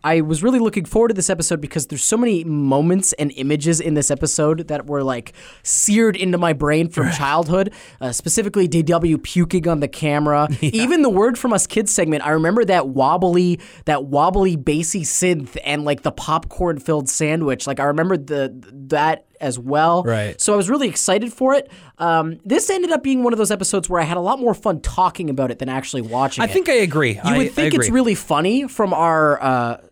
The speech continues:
Speaker 1: summary of it, but in, there's a lot of fat to it. There's a lot of in-between joke
Speaker 2: Yeah,
Speaker 1: moments where it's
Speaker 2: yeah.
Speaker 1: just kind of, it's
Speaker 2: Set,
Speaker 1: okay.
Speaker 2: set up for the next scene.
Speaker 1: Exactly. So it ends up being, there's a, it's an episode with a lot of really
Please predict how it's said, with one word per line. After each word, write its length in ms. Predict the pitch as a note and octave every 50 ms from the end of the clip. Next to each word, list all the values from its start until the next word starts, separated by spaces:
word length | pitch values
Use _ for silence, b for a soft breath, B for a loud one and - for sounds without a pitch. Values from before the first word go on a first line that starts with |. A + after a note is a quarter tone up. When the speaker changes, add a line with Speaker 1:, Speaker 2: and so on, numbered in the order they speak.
| -
Speaker 1:
summary 680 | C#3+ C#3+ - - - F3 C#3+ D3 E3 G3 A3 B3+ C4+
of 140 | B3+ C4+ C4+ F4+
it, 160 | G4+ - - b b b b b
but 140 | - A#3 A3+
in, 240 | A#3 A3+ G#3 - - - F3+
there's 200 | F3+ G#3 F3+ A#3+
a 20 |
lot 160 | C4+ E4+ G4+
of 80 | G#4 -
fat 460 | - - A3 F#3+ G3 G3+ - _ -
to 180 | - - C#3 A2
it. 100 | - -
There's 140 | D#3 C#3+
a 40 | F3 F#3+
lot 140 | C4 C#4+ C#4
of 60 | - -
in-between 640 | G3+ A3 G3+ G#3 - - - G#3 G3 F#3+ G3 F#3 D#3
joke 240 | C3 - D#3+ -
Speaker 2:
Yeah, 140 | - - -
Speaker 1:
moments 420 | - D#3 D#3 C#3+ C#3+ C#3 C3 - A#2
where 160 | A#2 D#3 D#3+
it's 120 | C3 A2
Speaker 2:
yeah. 40 | A2
Speaker 1:
just 160 | G3+ - -
kind 180 | - - D4 C4+
of, 200 | F3+ C3+ A#2+ - B B B B B B2+ B
it's 180 | G#3 - E4 -
Speaker 2:
Set, 180 | - F3+ - -
Speaker 1:
okay. 360 | - B3 A#3 D#3 B2+ B2 A2+
Speaker 2:
set 260 | - - - F#3 E3+
up 140 | E3 D3+ -
for 100 | - D#3
the 80 | C#3 C3+
next 280 | C3 C3 A#2+ - -
scene. 440 | - - - C3 A#2 G#2 G2+ - G2+ G2+
Speaker 1:
Exactly. 600 | G#3 F#3+ F#3 F3 G#3+ G#3 G#3+ G#3 G#3 G3+ D3 C3
So 400 | B2 - - G#3+ G#3+ G3 F#3+ F#3
it 180 | - F#3 G#3 A3+
ends 200 | C4+ D4 C#4+ D#4
up 100 | G#3 F3
being, 380 | A#3 A#3+ A3+ G#3+ G#3 G3 E3
there's 160 | E3+ F#3 E3+
a, 80 | F#3+ D3+ -
it's 140 | G3 - G#3+
an 60 | A3+
episode 320 | C#4 - F#4+ - D4 -
with 160 | G3 F#3+ -
a 40 | G3
lot 160 | F3 F#3 G#3
of 140 | G#3+ D#3 C3
really 400 | C#3+ D3+ F3 F#3 G3 F#3+ C3+ -